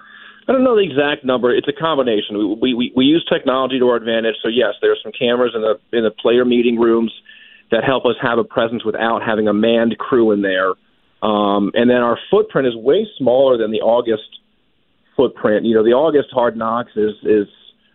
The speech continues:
you know, really six to eight times bigger than what we have here. We've gotta keep it small because we're here for so much longer. Um, and you've really got,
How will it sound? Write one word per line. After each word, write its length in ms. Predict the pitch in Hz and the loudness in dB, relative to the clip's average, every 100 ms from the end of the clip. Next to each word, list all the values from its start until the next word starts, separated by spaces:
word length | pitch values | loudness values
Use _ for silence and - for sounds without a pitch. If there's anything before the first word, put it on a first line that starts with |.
| _ _ _ - | _ _ _ -4
you 100 | 123 | 0
know, 180 | 110 104 | 2 2
really 400 | 127 123 117 - _ _ _ - - - | 4 4 2 -2 _ _ _ -20 -8 -2
six 180 | 139 - | -2 -2
to 100 | - | 0
eight 220 | 123 - | 0 0
times 360 | 127 117 110 107 101 | -4 -2 -2 -4 0
bigger 300 | 117 117 107 | 2 2 0
than 140 | 107 | 2
what 200 | 107 101 | 2 2
we 160 | 110 110 | 0 0
have 220 | 110 104 - | -2 -2 -2
here. 200 | 113 110 | 0 2
We've 160 | 113 | 0
gotta 260 | - 156 156 | 0 -2 -4
keep 220 | - 123 | -6 -8
it 80 | 113 _ | -10 _
small 320 | 113 113 120 | -2 0 -2
because 160 | 113 110 | -4 -6
we're 140 | 107 | -6
here 160 | 123 117 | -2 -2
for 100 | 110 - | -2 -4
so 80 | 110 | -4
much 140 | 101 98 | -4 -6
longer. 360 | 98 98 95 76 - _ _ _ _ | -6 -4 -6 -8 -10 _ _ _ _
Um, 320 | 107 101 101 | -4 -2 0
and 120 | 95 107 | 0 0
you've 140 | 110 | 0
really 280 | 123 135 131 | 0 2 2
got, 420 | 110 117 113 107 | 0 -2 -2 -6